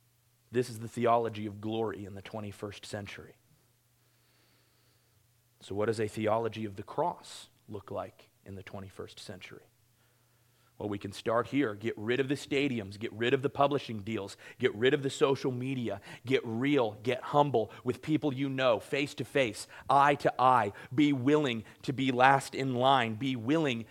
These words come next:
to be made fun of. Be willing to be a fool for the sake of Christ.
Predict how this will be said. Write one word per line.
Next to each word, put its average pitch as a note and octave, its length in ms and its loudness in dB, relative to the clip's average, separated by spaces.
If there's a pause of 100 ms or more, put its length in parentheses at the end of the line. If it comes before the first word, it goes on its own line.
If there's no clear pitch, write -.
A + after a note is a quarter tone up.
(140)
to D3+ 100 0
be C#3 200 -2
made C3 260 0
fun C#3+ 300 2
of. A#2 200 0
Be C#3 180 -2
willing C3+ 480 0 (160)
to - 80 -6
be C3 160 -2
a A#2+ 40 0
fool A#2 640 0
for C#3 140 -2
the B2+ 80 -4
sake - 480 -6 (180)
of - 140 -8
Christ. - 520 -2